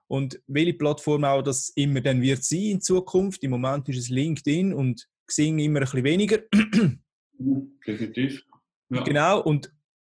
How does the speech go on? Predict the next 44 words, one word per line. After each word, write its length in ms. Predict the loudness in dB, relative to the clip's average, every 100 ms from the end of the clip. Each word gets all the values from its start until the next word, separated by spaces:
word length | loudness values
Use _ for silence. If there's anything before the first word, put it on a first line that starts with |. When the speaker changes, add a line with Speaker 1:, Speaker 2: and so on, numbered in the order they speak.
| _
Speaker 1:
und 180 | -4 -2
Facebook 460 | 4 4 4 -2 2
geht 240 | 0 2
ja 60 | 0
dort 260 | 0 0
im 80 | -2
Prinzip 440 | -2 -2 0 -2 0
auch. 260 | 2 2 0
Jetzt 160 | -2
ist, 160 | -6 -4
bin 100 | -2
ich 160 | 0 -2
jetzt 160 | -2
nicht 180 | -4 -2
so 280 | 0 0 0
Facebook-Fan, 840 | 2 0 0 -2 -4 0 0 0
muss 200 | 0 -2
ich 80 | 2
ehrlich 240 | 2 0 0
sagen, 320 | 0 0 0
aber 240 | 0 -2 -8 _ -20 -4
LinkedIn 640 | 0 0 0 0 0 -2
finde 220 | -4 -4
ich 60 | -4
sehr, 200 | -2 -2
sehr 200 | -2 -4 -2
cool. 180 | 0 0
Und 140 | 0
dort 200 | -2 0
hat 120 | -2 -2
man 120 | -2
auch 180 | -2 0
gute 380 | 0 0 -2
Chancen, 480 | -6 -2 -2 -2 -2
etwas 260 | -4 -6 -6
zu 80 | -4
machen. 220 | -2 -2
Und 80 | -2
wenn 100 | -2
man 120 | -2
eben 120 | -2
das 200 | -2 -2
auch 220 | -2 -2 -6 -20 _
aktiv, 800 | -2 -2 -2 -2 2 2 0 -8